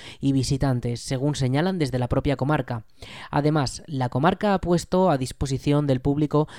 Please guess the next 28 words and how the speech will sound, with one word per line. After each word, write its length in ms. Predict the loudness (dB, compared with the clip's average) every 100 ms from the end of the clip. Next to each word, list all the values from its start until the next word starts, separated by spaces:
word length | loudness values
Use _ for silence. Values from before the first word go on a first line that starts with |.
| -8 0
las 340 | 2 0 0
rutas 480 | 0 2 2 0 -2
organizadas 720 | -2 0 0 0 0 0 -2
en 140 | 0
las 180 | 0 0
distintas 540 | -2 -4 -4 0 -2 0
paradas 600 | 0 0 2 0 0 0
del 180 | -2
proyecto 560 | 0 0 0 0 0 0 -6 -18 -10 -4
a 100 | 0
través 300 | 2 2 2
de 80 |
su 100 | 0
perfil 440 | -2 -2 0 0 0
en 240 | -2 -2 0
Wikiloc. 600 | 0 2 4 4 2 -8 -16 -18 -18 -10
Mediante 420 | 0 2 4 2 2
el 60 |
perfil 500 | 2 0 2 2 0
Turismo 500 | 0 0 0 2 0
Comarca 540 | 0 0 0 2 2 2
Campo 320 | 0 2 0
de 80 | 0
Cariñena, 460 | -2 0 0 0
los 160 | -2 -4
interesados 560 | -6 -4 -4 -2 -2
podrán 280 | -2 -4 -2
visualizar 580 | -4 -2 -2 0 -2